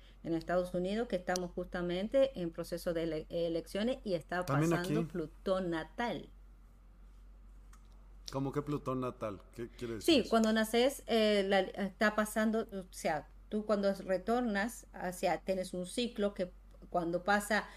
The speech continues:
Speaker 1: el Plutón está en el mismo lugar que cuando naciste, ¿ok? Cuando, por ejemplo, hay personas, vamos a decir así, vamos a empezar por esta etapa. Las personas que nacieron del mil novecientos treinta y nueve a mil novecientos cincuenta y siete tienen Plutón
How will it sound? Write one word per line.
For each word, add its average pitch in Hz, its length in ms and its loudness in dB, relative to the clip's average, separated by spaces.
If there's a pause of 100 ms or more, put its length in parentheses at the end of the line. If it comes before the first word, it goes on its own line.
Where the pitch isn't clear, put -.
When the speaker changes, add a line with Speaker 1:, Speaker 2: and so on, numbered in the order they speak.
(160)
Speaker 1:
el 196 140 2
Plutón 202 640 0
está 214 260 0
en 208 100 4
el 196 100 0
mismo 233 420 4
lugar 220 580 4 (320)
que 202 160 -2
cuando 180 300 2
naciste, 175 680 0 (840)
¿ok? 175 180 -4 (300)
Cuando, 196 260 4
por 233 120 4
ejemplo, 208 340 2
hay 208 60 2
personas, 392 720 0 (960)
vamos 311 200 8
a - 20 8
decir 262 180 6
así, - 240 4 (120)
vamos 233 180 6
a 240 40 4
empezar 247 340 2
por 220 120 2
esta 208 160 0
etapa. - 320 -8 (640)
Las 311 160 12
personas 427 420 6 (200)
que 269 120 12
nacieron 247 440 6
del 247 420 2
mil 339 200 4
novecientos 285 560 4
treinta 226 260 0
y 208 40 0
nueve 190 200 6
a 185 60 6
mil 262 140 6
novecientos 262 420 4
cincuenta 202 320 0
y 208 40 0
siete 269 320 4
tienen 233 260 2
Plutón 269 380 4